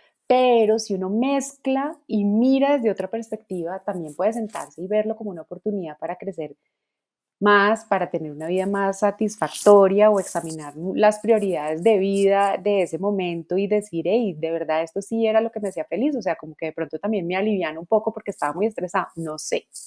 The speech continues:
Tener sentimientos encontrados es entonces como tener una perspectiva más amplia, como si uno tuviera una vista panorámica, como si se permitiera ver las cosas desde otro ángulo y un ángulo que involucra todo el espectro de lo que está pasando.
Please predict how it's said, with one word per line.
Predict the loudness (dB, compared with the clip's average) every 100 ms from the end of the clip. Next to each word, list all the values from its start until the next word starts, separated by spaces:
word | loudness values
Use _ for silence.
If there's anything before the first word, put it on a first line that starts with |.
| -20 _ _ _ _ _ _ _
Tener | 6 6 4
sentimientos | 2 0 2 2 0 0
encontrados | -4 -2 -4 0 2 2 0 0
es | 0
entonces | 0 0 0 0 -2 -2
como | -4 -4
tener | -4 -4 -4
una | -6 -2
perspectiva | -2 0 -4 -6 -6 -4 -6
más | -8 -10 -2
amplia, | 0 0 -2 -8
como | -6 -6
si | -4
uno | -2
tuviera | 2 2 2
una | 0
vista | 0 2 -2 0
panorámica, | 0 0 4 6 6 2 -4 -8
como | -8 -8
si | -4
se | -2
permitiera | 0 -2 0 2 6 6
ver | 6
las | 4 4
cosas | 2 2 2
desde | 2 2 0
otro | 0 2
ángulo | 2 4 4 4
y | 0
un | -2
ángulo | -4 -2 -2 -2
que | 0
involucra | 0 2 2 4 6 6 4 2 -4 2
todo | 6 8 6
el | 2
espectro | -2 -4 -4 -4 -6
de | -6
lo |
que | -8
está | -10 -12
pasando. | -12 -2 -2 -2